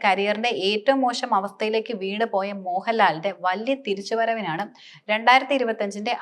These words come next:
ആദ്യ പകുതി യഥാർത്ഥത്തിൽ സാക്ഷ്യം വഹിച്ചതെന്ന് പറയാം. എമ്പുരാന്റെ ബ്ലോക്ക് ബസ്റ്റർ വിജയത്തിലൂടെ മലയാള സിനിമയുടെ താരരാജാവെന്ന പദവി ഇന്നും തനിക്ക് സ്വന്തമാണെന്ന്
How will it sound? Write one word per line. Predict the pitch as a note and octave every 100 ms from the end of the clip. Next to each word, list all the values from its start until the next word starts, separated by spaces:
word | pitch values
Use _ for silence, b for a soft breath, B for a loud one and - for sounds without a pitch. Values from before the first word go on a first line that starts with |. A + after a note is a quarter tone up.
| G3
ആദ്യ | G#3+ B3+ C#4
പകുതി | G3+ F3+ G#3 F3
യഥാർത്ഥത്തിൽ | E3+ F3 F#3+ F#3 A3 -
സാക്ഷ്യം | G3 G#3 A3 B3
വഹിച്ചതെന്ന് | F#3+ F3 F#3 E3 F#3+ G3
പറയാം. | D#3 B2+ - B B B - F#3
എമ്പുരാന്റെ | G3 G#3+ A3 B3
ബ്ലോക്ക് | G3+ G3+ G#3 G#3
ബസ്റ്റർ | A#3 - B3+ A3
വിജയത്തിലൂടെ | G#3 A3+ A#3 A#3+ A3 A#3 G3+
മലയാള | G#3 A#3 B3 C4+
സിനിമയുടെ | B3+ A#3+ A#3 A#3 B3 A3
താരരാജാവെന്ന | G#3 A#3+ C4 B3 B3 A#3+ A#3 A#3
പദവി | G3 F#3 F#3 A3+ F#3
ഇന്നും | G3+ A#3
തനിക്ക് | A3 G#3+ A#3
സ്വന്തമാണെന്ന് | G#3 G#3 A#3+ B3 F#3 E3+ A3